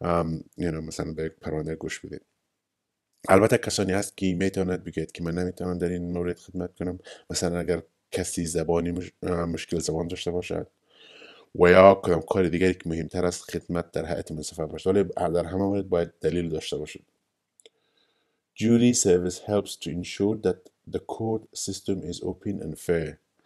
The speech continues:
هیئت منصفه تیم-، تضمین کنندهٔ انصاف و عدالت در سیستم قضایی می-، می‌باشد. این به این معنی است که ما مطمئن شویم که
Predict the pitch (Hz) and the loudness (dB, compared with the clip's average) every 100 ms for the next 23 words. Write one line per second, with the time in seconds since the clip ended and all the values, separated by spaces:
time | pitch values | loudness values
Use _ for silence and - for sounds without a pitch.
0 | - - 98 92 131 - 101 95 - - | -20 -8 0 2 2 0 0 0 -2 0
1 | - - 92 113 98 - 98 92 90 82 | 2 2 2 2 2 2 0 2 0 -4
2 | - 95 90 87 - 90 87 87 107 107 | -2 0 0 -2 -4 -6 -4 -2 0 -2
3 | - 87 85 98 104 131 - _ _ - | -2 -4 -2 0 -2 -2 -12 _ _ -6
4 | 85 - - 82 90 101 92 - - - | -2 0 0 0 0 0 -4 -4 -4 -2
5 | 95 90 78 78 82 80 - 80 80 78 | -4 -4 -4 -2 -2 -4 -6 -8 -8 -10
6 | - - - 117 98 92 104 104 104 110 | -12 -8 0 2 4 4 4 0 -2 -4
7 | - - 107 - - - 101 95 95 90 | -8 -8 -8 -8 -8 2 4 4 0 -2
8 | 98 101 101 98 - 101 | -2 0 -2 -2 -4 -6